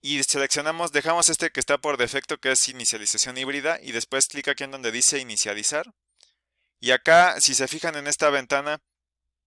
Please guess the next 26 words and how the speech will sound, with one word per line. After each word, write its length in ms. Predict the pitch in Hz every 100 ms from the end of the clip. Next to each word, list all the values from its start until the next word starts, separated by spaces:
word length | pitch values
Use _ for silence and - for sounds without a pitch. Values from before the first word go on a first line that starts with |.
| _ - _
de 140 | 113
la 140 | 110 107
parte 220 | 127 147
inferior, 280 | 139 139 147
me 140 | 139
va 140 | 127 127
poniendo 400 | 135 135 135 -
como 220 | 117 107
que 100 | 110
la 120 | 104
salida 380 | - 117 123 127
de 80 | 110
la 220 | 101 98
consola 400 | 107 - 127 123
de 80 | 120
comandos, 500 | 120 135 143 170 - - - -
y 60 | 120
aquí 180 | -
me 120 | 156 151
dice 180 | -
que 100 | -
la 100 | 123
inicialización 680 | 117 113 120 110 113 110 135
ya 160 | 135 135
fue 220 | 127 117
hecha. 280 | 113 -